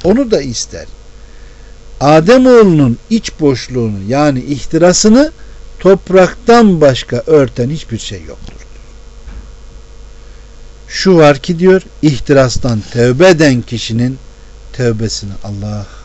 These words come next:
kabul eder diyor. Müslüm'ün Kitab-ı Zekat'ta.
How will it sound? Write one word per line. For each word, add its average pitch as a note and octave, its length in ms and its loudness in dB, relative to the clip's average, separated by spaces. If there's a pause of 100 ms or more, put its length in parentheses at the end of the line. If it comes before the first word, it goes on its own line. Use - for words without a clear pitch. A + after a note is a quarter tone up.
(140)
kabul G#2+ 220 -10
eder A2 200 -10
diyor. - 480 -20 (800)
Müslüm'ün G2 580 -12
Kitab-ı G2+ 480 -10 (260)
Zekat'ta. - 600 -20